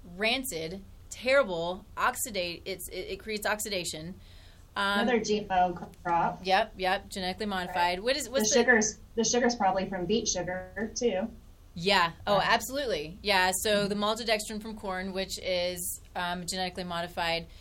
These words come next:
Speaker 1: sugar, if it says sugar and not cane sugar, almost always it's gonna be from genetically modified beet sugar.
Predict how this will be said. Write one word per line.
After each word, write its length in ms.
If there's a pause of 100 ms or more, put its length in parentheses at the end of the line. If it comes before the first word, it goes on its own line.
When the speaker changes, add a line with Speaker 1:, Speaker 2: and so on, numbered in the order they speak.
(140)
Speaker 1:
sugar, 680 (260)
if 120
it 100
says 280
sugar 520
and 160
not 200
cane 280
sugar, 460 (320)
almost 340
always 340
it's 80
gonna 200
be 120
from 200
genetically 440
modified 500
beet 160
sugar. 360